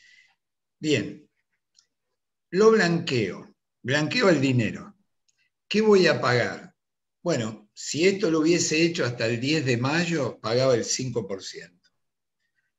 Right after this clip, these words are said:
Como el diez de mayo no lo pude hacer,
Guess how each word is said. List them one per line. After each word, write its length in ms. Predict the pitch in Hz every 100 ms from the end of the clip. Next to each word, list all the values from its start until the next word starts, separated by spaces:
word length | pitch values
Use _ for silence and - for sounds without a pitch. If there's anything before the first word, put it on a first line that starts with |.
| _ _ _
Como 260 | 143 151 160
el 100 | 170
diez 180 | 214
de 140 | 196 170
mayo 580 | 175 160 120 110 110 -
no 300 | 104 147 196
lo 200 | 156 123
pude 340 | - 151 135
hacer, 420 | 104 107 - 143